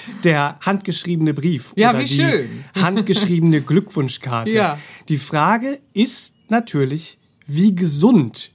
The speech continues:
Speaker 2: ist unsere Kommunikation
Speaker 1: Ja.
Speaker 2: in all diesen Feldern?
Speaker 1: Ja.
Speaker 2: Macht sie uns schwer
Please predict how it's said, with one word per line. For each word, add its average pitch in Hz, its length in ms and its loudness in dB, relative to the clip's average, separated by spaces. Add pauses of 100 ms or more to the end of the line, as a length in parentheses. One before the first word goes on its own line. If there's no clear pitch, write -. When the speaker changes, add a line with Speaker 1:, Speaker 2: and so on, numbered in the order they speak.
Speaker 2:
ist - 380 -4
unsere 143 280 0
Kommunikation 123 920 -6
Speaker 1:
Ja. 147 180 -8
Speaker 2:
in 156 180 -2
all 143 160 -2
diesen 127 240 -4
Feldern? 117 400 -8
Speaker 1:
Ja. 143 160 -6 (380)
Speaker 2:
Macht 160 480 -2
sie 190 200 -6
uns - 600 -6
schwer 156 460 -4